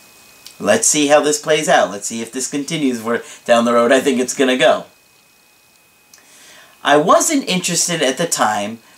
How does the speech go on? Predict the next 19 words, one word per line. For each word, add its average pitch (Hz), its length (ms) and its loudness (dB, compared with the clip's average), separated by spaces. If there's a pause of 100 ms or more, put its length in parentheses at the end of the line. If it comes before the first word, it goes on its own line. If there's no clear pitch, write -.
but 196 120 4
I 226 120 6
gave 247 360 0
her 151 380 4
opportunity 127 800 -2
to 143 120 -6
get 113 240 -4
to 175 80 -6
know 196 240 4
me, 98 260 -8 (360)
and 135 160 -2
slowly 143 600 4
we 123 200 -8
fell 104 260 0
in 120 120 -2
love 143 180 4
with 131 140 -2
each 101 180 -10
other. 85 340 -6